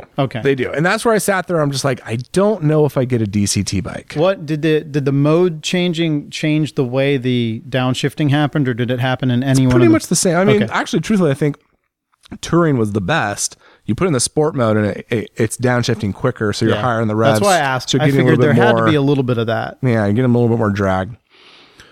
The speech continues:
Speaker 2: But I think overall the bike's really, really good. There's a couple things, like the, the bags and the fit and finish, that I really don't like the choices that Honda made there. I don't know if I'm sold on the D C T, but there's a couple cool things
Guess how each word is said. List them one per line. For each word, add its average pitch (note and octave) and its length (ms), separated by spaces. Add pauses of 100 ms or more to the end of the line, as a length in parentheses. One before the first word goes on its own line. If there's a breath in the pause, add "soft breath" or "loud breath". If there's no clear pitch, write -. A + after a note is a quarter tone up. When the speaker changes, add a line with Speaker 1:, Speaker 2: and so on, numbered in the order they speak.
(280 loud breath)
Speaker 2:
But A#2 320 (200)
I D#3 100
think B3 160
overall F#3 360
the D#3+ 60
bike's C#3+ 260
really, D#3+ 280
really D3+ 200
good. G2 460 (500)
There's B2 200
a A#2+ 40
couple F#3 320
things, C#3+ 640 (140)
like - 120
the, G#2+ 180 (200)
the A2 120
bags C3+ 520
and A2 80
the G#2 60
fit C#3 120
and A#2 100
finish, A2+ 220
that G2+ 100
I - 20
really D3 380
don't B2 480
like A2 320
the A2+ 80
choices G#2+ 460
that G#2 100
Honda G2+ 280
made G2 220
there. F#2+ 340 (640 loud breath)
I A2+ 60
don't D3+ 320
know E3+ 100
if - 80
I'm C3+ 140
sold D#3 340
on D3 140
the C3 40
D B2+ 200
C B2 160
T, B2 240
but B2 160
there's C3+ 200
a E3 40
couple - 320
cool G3+ 240
things D#3 560